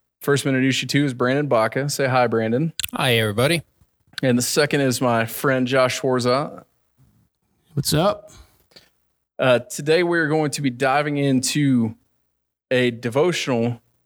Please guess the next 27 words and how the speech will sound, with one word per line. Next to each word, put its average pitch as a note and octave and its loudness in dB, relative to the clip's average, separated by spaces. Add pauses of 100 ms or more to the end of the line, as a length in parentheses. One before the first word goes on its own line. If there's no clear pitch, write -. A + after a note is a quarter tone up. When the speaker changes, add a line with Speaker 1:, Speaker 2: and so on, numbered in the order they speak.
(100)
Speaker 1:
that A#2+ 2
we B2+ 0
published D#3+ -2
here A2 0
this G#2+ 0
week, A2+ 0
and A2+ 0
this, A#2+ 0 (140)
this C3 0
podcast C#3 -2
kinda C3 0
goes A#2 0
hand B2+ 0
in A2+ 0
hand A#2 0
with A2+ 0
that G#2 0
devotional. G#2 -2
So - -10 (340)
if D#3+ 0
you've C#3 0
read C#3+ 2
the G#3 0
devotional E3 0
to - -4
this C3+ 0
point, C#3 -4